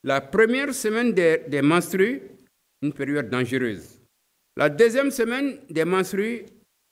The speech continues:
c'est vraiment la période à risque. Et la troisième semaine des menstrues, c'est nul.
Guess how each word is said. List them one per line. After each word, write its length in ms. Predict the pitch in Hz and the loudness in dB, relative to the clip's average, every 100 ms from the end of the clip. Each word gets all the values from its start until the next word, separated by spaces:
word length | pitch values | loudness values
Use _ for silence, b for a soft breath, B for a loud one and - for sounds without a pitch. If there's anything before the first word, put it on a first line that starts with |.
| _ _ _ _ _ | _ _ _ _ _
c'est 300 | - 156 151 | -14 -8 -6
vraiment 540 | 139 160 175 180 185 - - - | -4 -4 -4 -4 -6 -8 -14 -8
la 120 | 147 | -6
période 300 | 165 165 175 | -4 -4 0
à 100 | 139 | 0
risque. 360 | 135 151 - - - _ _ _ _ _ _ _ _ _ _ _ _ _ _ - | 2 0 -4 -16 -20 _ _ _ _ _ _ _ _ _ _ _ _ _ _ -4
Et 80 | 226 | 2
la 140 | 190 | 2
troisième 420 | 190 214 220 254 | 2 2 2 2
semaine 320 | 240 214 226 | 0 0 0
des 120 | 190 165 | 2 2
menstrues, 440 | 170 170 180 220 | 2 0 -2 -4
c'est 360 | 214 170 226 - - _ _ _ _ _ _ _ _ _ _ _ _ _ _ _ _ _ - | -2 -2 -2 -6 -18 _ _ _ _ _ _ _ _ _ _ _ _ _ _ _ _ _ -6
nul. 500 | 117 165 120 - - | 2 2 2 -4 -16